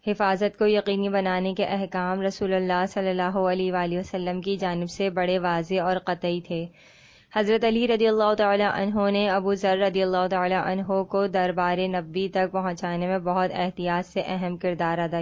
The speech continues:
کیا۔ ابو ذر رضی اللہ تعالی عنہ جاہلیت کی رسموں اور بتوں کی پوجا سے بیزار تھے۔ اللہ تعالیٰ کے ساتھ شرک کرنے والوں کو منع کرتے تھے۔ وہ اسلام لانے سے پہلے تین سال تک قبلہ،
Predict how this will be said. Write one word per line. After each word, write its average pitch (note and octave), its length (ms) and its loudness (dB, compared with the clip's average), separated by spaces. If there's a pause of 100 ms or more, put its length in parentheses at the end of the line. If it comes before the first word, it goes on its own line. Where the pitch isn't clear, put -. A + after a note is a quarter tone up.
کیا۔ E3+ 220 -4 (840)
ابو G#3+ 200 4
ذر A#3 220 4
رضی A3+ 240 4
اللہ A3 240 4
تعالی G#3 280 2
عنہ G#3 480 2
جاہلیت G3+ 800 0
کی G#3+ 200 0
رسموں G3 360 2
اور G3 180 2
بتوں F#3+ 320 0
کی G#3 160 -2
پوجا F#3+ 340 2
سے G3+ 180 0
بیزار F3 540 2
تھے۔ E3+ 220 -2 (460)
اللہ F#3+ 220 2
تعالیٰ G3 340 2
کے G3+ 80 -2
ساتھ G3 320 0
شرک G3 320 -2
کرنے F#3+ 340 2
والوں F#3 320 2
کو G3+ 140 0
منع F3+ 280 0
کرتے F3 380 -2
تھے۔ E3+ 220 -4 (400)
وہ G3+ 60 2
اسلام G3+ 420 2
لانے F#3+ 240 2
سے G3+ 180 -2
پہلے G3 380 2
تین G3+ 300 -2
سال F#3 440 -2
تک G3 260 -2 (120)
قبلہ، F#3 300 0